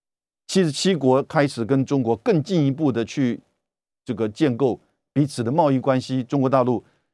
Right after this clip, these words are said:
也开始就是说暂时停止，哦，债务的这种偿还。你，你不会觉得这个我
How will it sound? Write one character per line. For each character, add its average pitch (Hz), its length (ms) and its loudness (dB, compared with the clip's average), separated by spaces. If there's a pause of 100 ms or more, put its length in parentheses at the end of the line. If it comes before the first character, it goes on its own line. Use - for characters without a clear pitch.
(140)
也 123 280 0
开 156 200 0
始 120 320 -4 (480)
就 135 100 0
是 120 160 -2
说 123 280 0 (760)
暂 185 280 2
时 139 240 -4
停 131 280 -2
止， 95 280 -12 (460)
哦， 85 220 -10 (220)
债 139 300 2
务 131 260 0
的 98 260 -4 (380)
这 127 100 -6
种 110 160 -4
偿 90 240 -10
还。 82 280 -8 (1800)
你， 160 140 -8
你 196 140 2
不 196 120 2
会 277 140 4
觉 220 140 2
得 247 100 2
这 269 100 -4
个 233 80 4
我 160 240 2